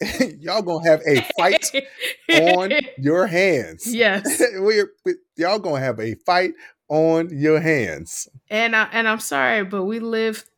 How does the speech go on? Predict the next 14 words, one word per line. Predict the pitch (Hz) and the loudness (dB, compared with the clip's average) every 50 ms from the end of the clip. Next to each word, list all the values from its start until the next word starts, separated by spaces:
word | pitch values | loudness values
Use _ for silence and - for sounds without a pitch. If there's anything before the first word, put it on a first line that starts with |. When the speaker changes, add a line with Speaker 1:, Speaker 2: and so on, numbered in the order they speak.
| _ _ | _ _
Speaker 2:
through, | - 196 - - | -6 -6 -4 -2
I've | 196 190 196 - | -2 -2 -2 -2
said | - 233 220 208 | -2 -2 -2 -2
this | 202 202 202 | -4 -6 -6
before, | 185 - - 226 214 208 196 180 | -8 -8 -6 -4 -2 0 0 0
we | 175 175 | 0 0
lived | 170 185 202 208 208 202 - | 0 0 -2 -2 -2 -4 -4
through | 208 196 185 | -2 -2 -2
enslavement, | 175 185 185 - - 202 196 196 196 190 196 196 190 185 185 190 - - _ _ _ _ _ _ _ _ _ _ _ _ _ _ - | -2 -4 -6 -6 -2 0 0 0 0 0 0 0 0 0 0 -2 -4 -10 _ _ _ _ _ _ _ _ _ _ _ _ _ _ 2
Reconstruction, | 185 202 208 202 240 196 202 - - - 185 196 202 - - 180 185 185 180 185 185 185 - _ _ _ _ - | 2 4 4 4 2 0 0 0 0 0 0 0 0 -2 -2 0 0 0 -2 -2 -6 -8 -12 _ _ _ _ -8
the | 185 | -6
Civil | 185 - - 208 202 202 196 190 | -4 0 0 2 2 2 2 2
Rights | 190 190 196 202 196 - 185 | 2 2 2 0 0 0 2
era, | 190 185 180 180 175 175 185 185 | 2 2 2 2 0 -2 -4 -6